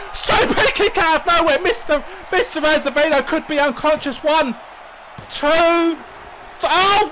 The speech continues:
no! Boston fan! What are you doing? What are you doing? You're playing with my emotions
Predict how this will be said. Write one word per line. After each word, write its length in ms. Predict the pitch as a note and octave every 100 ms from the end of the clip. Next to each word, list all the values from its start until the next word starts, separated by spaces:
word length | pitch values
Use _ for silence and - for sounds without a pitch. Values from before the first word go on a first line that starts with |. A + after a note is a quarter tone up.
| -
no! 420 | G4+ G#4 G4+ G#4 -
Boston 500 | G#4+ - - G4+ F4+
fan! 580 | - F#4+ F4+ F4+ E4+ B3+ - - - - - - - -
What 220 | F4+ D#4+
are 0 |
you 140 | D#4 -
doing? 520 | F#4 F#4+ F#4 B3 D#3 - - - - - - - - - -
What 300 | E4 D#4 F4
are 40 |
you 140 | D#4 D4
doing? 320 | E4 E4+ D#4
You're 160 | C#4 C#4 -
playing 440 | D4+ D#4 D4+ C#4
with 200 | C#4+ C4 - -
my 180 | C4 C4
emotions 760 | C#4 D4 D4 - C#4 B3 G#3 -